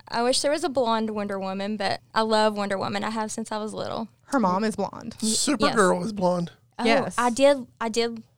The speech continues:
Speaker 1: look at her up recently, yes.
Speaker 2: Yes.
Speaker 3: She's the cousin of Superman.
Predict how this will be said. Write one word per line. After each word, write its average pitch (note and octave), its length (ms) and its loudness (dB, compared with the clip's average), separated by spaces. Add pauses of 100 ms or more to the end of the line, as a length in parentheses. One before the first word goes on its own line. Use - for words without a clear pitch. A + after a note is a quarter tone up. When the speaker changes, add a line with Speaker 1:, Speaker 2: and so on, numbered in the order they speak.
Speaker 1:
look A#3 220 -6
at G#3+ 120 -2
her A#3 200 -2
up A3 180 -4
recently, G#3 440 -8
yes. - 400 -8
Speaker 2:
Yes. F#3+ 420 -10 (380)
Speaker 3:
She's F3+ 280 -4
the F3+ 100 -4
cousin F3+ 340 -2
of E3 100 -4
Superman. E3 580 -8